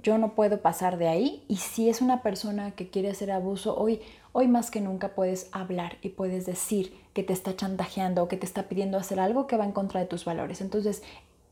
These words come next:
por favor, no hagas nada en contra de tus valores. Pon tus límites bien claros desde el principio. Ten alternativas.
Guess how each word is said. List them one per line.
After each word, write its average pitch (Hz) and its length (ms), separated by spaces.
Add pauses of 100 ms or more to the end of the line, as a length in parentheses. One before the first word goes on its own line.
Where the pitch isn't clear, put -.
(120)
por 196 140
favor, 196 260
no 226 160
hagas 214 300
nada 240 500
en 202 120
contra 190 300
de 185 60
tus 180 140
valores. 170 320
Pon 233 200
tus 233 160
límites 220 400
bien 196 200
claros 220 420
desde 185 260
el 185 60
principio. - 600
Ten 240 320
alternativas. 190 1200